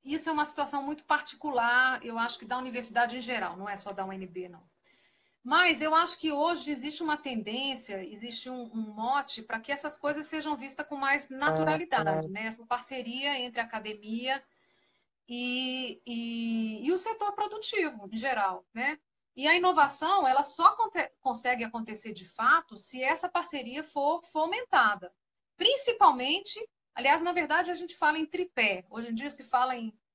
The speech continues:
em cinco braços. Eu vou falar os três principais: a academia, o setor produtivo e o governo. Se não tivesse tripé junto aí, e, por exemplo, esse edital da Eletrobras fomentou isso.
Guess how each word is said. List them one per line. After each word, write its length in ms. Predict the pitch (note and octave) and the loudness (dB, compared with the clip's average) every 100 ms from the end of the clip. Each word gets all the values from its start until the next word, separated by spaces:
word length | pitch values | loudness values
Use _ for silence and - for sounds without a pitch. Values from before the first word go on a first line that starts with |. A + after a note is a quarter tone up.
| _ _ - | _ _ -8
em 80 | A3+ | -8
cinco 400 | - E4+ E4+ C#4+ | 2 2 2 2
braços. 360 | A3+ G#3 F#3+ | 4 4 4
Eu 60 | A#3 | -2
vou 100 | - | 2
falar 240 | C#4 C#4 | 6 6
os 120 | C#4+ | 4
três 300 | - C#4+ C#4 | 0 -4 -4
principais: 600 | - C#4 - - B3 G3 | -6 -10 -6 4 6 6
a 60 | F#3+ | -2
academia, 560 | F#3+ A3+ C#4 C#4+ E4+ F4+ | -6 -6 -2 0 0 0
o 40 | |
setor 340 | D#4 C#4 C#4 | -2 0 -2
produtivo 680 | C#4 C#4+ D4 - D4+ E4 E4+ | -2 -6 -6 -6 -2 -4 -2
e 60 | F4 | -2
o 80 | D#4+ | 0
governo. 480 | G4 D#4 F#3 F3+ - _ _ _ _ _ _ _ | 0 0 -4 -6 -18 _ _ _ _ _ _ _
Se 140 | D4+ | 2
não 140 | F#4+ | 4
tivesse 520 | A4 G#4 D4+ C#4+ C4+ A3+ | 4 4 4 4 0 -6
tripé 640 | B3 A3+ - C4 B3+ F#3+ | -6 -2 4 6 8 4
junto 500 | D#3 A#3 D#4 D4 G3+ | -2 -2 0 0 -4
aí, 360 | F#3+ B3 C4 A3 | -4 -4 -8 -8
e, 80 | |
por 140 | A3+ D4 | -4 -4
exemplo, 280 | A3+ F#3 _ | -4 -8 _
esse 280 | C#4+ G4 G4 | -8 -6 -6
edital 360 | D4+ D4 B3 A3 | -6 0 0 0
da 80 | |
Eletrobras 760 | G#3+ G#3+ A3 G#3+ G#3+ B3 D#4+ - _ _ | -4 -10 -10 -8 2 4 2 -2 _ _
fomentou 580 | - F4 G#4+ A4 F4+ F#4+ | 0 0 0 0 2 2
isso. 420 | G#3 F3 - | 2 -12 -18